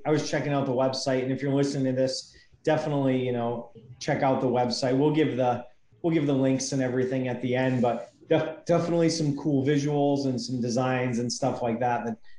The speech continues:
doesn't really carry over to an audio podcast, but it's, it's worth checking out. So, so it's cool. So you found some things that you didn't expect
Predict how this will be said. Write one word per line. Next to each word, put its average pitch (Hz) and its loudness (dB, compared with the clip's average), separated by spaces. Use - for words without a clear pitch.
doesn't 175 4
really 165 4
carry 151 2
over 139 4
to 139 0
an 131 0
audio 135 2
podcast, 117 -4
but 135 0
it's, 139 -4
it's 147 -4
worth 131 2
checking 120 -4
out. 107 -6
So, 107 -8
so - 0
it's 226 4
cool. 196 4
So 156 2
you 160 4
found 165 2
some 151 0
things 151 0
that 143 0
you 131 2
didn't 139 0
expect - -4